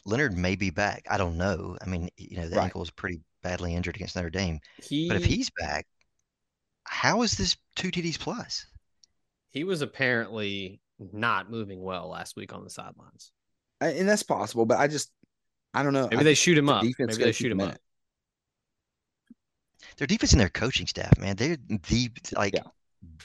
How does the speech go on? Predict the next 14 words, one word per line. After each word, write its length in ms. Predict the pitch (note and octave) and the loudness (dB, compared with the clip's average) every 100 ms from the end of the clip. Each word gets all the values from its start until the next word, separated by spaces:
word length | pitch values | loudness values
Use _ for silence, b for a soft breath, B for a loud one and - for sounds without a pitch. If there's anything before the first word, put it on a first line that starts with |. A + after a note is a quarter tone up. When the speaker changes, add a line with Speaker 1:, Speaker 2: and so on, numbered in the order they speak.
| - | 2
Speaker 1:
best 240 | G#2+ - | 4 6
coaching 220 | C3 C3 | 4 0
staff 160 | C3 B2+ | 0 0
in 40 | B2 | 0
the 60 | |
country, 400 | A#2+ C#3 F3+ F3 _ _ _ - | -2 -4 -4 -10 _ _ _ -4
maybe. 280 | A#2 A#2 - _ | -2 -2 -6 _
Speaker 2:
Yeah, 240 | - G#2+ F2 _ | -2 0 0 _
like, 140 | B2+ C3 | 0 0
really 320 | C3+ G3 A3+ | 4 4 6
good 280 | D#3+ D#3 D3 | 4 4 4
coaching 320 | C3 C3 C#3 | 4 4 2
staffs 520 | - C3+ B2+ B2+ - - _ _ _ A2+ | 2 4 4 2 -2 -12 _ _ _ 2
don't 380 | A#2 A#2+ A#2 | 4 4 2